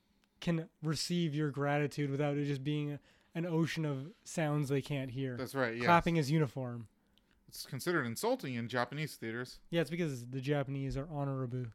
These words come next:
Speaker 2: Honorable. They got their shit down on lock, man. Okay, so this is from K T V B seven. Uh, Katie Duggar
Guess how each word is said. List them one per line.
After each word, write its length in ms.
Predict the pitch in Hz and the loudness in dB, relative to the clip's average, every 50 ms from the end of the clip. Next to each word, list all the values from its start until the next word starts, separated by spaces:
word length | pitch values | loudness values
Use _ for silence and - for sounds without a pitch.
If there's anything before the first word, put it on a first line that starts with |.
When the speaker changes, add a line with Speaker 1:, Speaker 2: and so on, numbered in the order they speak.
| _ - 127 | _ -10 -6
Speaker 2:
Honorable. 600 | 120 117 113 113 113 117 110 117 123 120 120 123 - _ _ _ _ - | -4 -4 -2 -2 -2 -2 -2 -2 -4 -4 -4 -6 -10 _ _ _ _ -4
They 100 | 143 143 | -2 0
got 180 | 139 160 143 - | 2 2 2 0
their 100 | 127 117 | -2 -4
shit 240 | - - 151 - - | -4 -4 -2 0 2
down 160 | 131 127 123 | 2 2 2
on 240 | 117 110 110 113 113 - - | 2 0 -2 -4 -8 -8 -6
lock, 280 | 123 120 120 113 - _ | -4 -2 -2 -4 -4 _
man. 240 | - 113 110 107 107 - _ _ _ _ _ _ _ _ _ _ _ _ _ _ _ _ _ _ _ _ _ _ _ _ _ _ _ _ - | -6 -6 -6 -6 -6 -10 _ _ _ _ _ _ _ _ _ _ _ _ _ _ _ _ _ _ _ _ _ _ _ _ _ _ _ _ -8
Okay, 360 | 143 147 - 151 143 123 113 101 - - - - _ - | -6 -4 0 2 2 2 2 0 -6 -16 -20 -20 _ -14
so 140 | - - | -12 -8
this 180 | 139 135 147 139 | -4 -4 -4 -4
is 120 | 151 139 | -6 -6
from 200 | - - 151 139 | -4 -2 -2 -2
K 240 | 131 - - 156 147 143 | -2 -4 -2 -2 -2 -2
T 220 | - - 151 135 | -2 -4 -4 -4
V 220 | 117 113 131 135 | -2 -2 -2 -2
B 240 | 131 104 120 120 123 | -2 -2 -4 -8 -8
seven. 480 | 117 - - 123 117 120 135 143 147 131 - - - _ _ _ _ _ _ _ _ _ _ _ _ _ _ _ _ - - _ _ _ - _ _ _ _ _ _ _ - - - - - - - - - - - | -8 -6 -4 -2 -2 0 -2 -2 -4 -6 -8 -16 -20 _ _ _ _ _ _ _ _ _ _ _ _ _ _ _ _ -20 -20 _ _ _ -20 _ _ _ _ _ _ _ -20 -20 -20 -14 -14 -14 -14 -14 -12 -8 -4
Uh, 180 | 120 120 123 123 | -2 -2 -2 -2
Katie 320 | - - 202 214 202 196 143 | 0 0 2 2 2 0 -2
Duggar 500 | 110 135 147 170 190 160 120 113 113 | 0 2 2 2 2 2 0 -2 -2